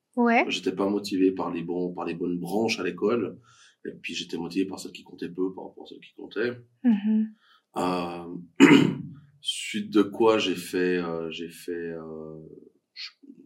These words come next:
Speaker 2: directement parti un peu à mon compte en me disant, bah, j'ai envie de faire des trucs dans le web, je sais faire des trucs dans le web, j'essaye.
Speaker 1: Mais t'avais pas fait d'école de code ?
Speaker 2: Non, non, non, non, non. Bah, en fait, ça, à l'époque, le, le web, c'était assez cool parce que tu pouvais être assez autodidacte, en fait.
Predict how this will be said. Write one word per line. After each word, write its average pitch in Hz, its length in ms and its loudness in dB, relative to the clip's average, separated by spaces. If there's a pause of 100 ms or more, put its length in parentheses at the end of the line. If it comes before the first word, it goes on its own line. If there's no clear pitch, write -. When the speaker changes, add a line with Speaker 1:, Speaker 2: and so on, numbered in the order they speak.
(380)
Speaker 2:
directement 92 320 -2
parti 90 260 -10
un 87 60 -10
peu 85 120 -10
à 82 40 -4
mon 82 160 -6
compte 92 320 -8
en 87 60 -12
me 87 40 -12
disant, 87 180 -12
bah, 90 100 -14 (720)
j'ai - 140 -14
envie 80 120 -10
de 80 60 -8
faire 82 140 -8
des 82 100 -6
trucs 85 180 -12
dans 82 80 -6
le 78 80 -4
web, 85 240 -4
je - 100 0
sais - 80 -10
faire - 160 -14
des 78 80 -8
trucs - 160 -14
dans - 120 -10
le - 60 -12
web, 87 200 -8
j'essaye. 80 500 -6 (560)
Speaker 1:
Mais 233 120 10
t'avais 214 260 8
pas 233 160 6
fait 233 140 4
d'école 220 340 4
de 220 80 4
code ? 214 500 4 (640)
Speaker 2:
Non, 127 220 10
non, 165 120 6
non, 147 280 6
non, 139 80 6
non. 139 280 4
Bah, 113 120 10
en 113 40 12
fait, - 200 2
ça, 139 180 10
à 120 40 6
l'époque, 110 320 4
le, 98 180 8
le 92 80 4
web, 110 240 4
c'était - 180 -6
assez 87 220 -6
cool - 200 -10
parce 90 120 -12
que - 60 -14
tu - 40 -18
pouvais 87 140 -8
être 92 100 -14
assez 90 140 -8
autodidacte, 90 540 -6
en - 100 -20
fait. - 140 -14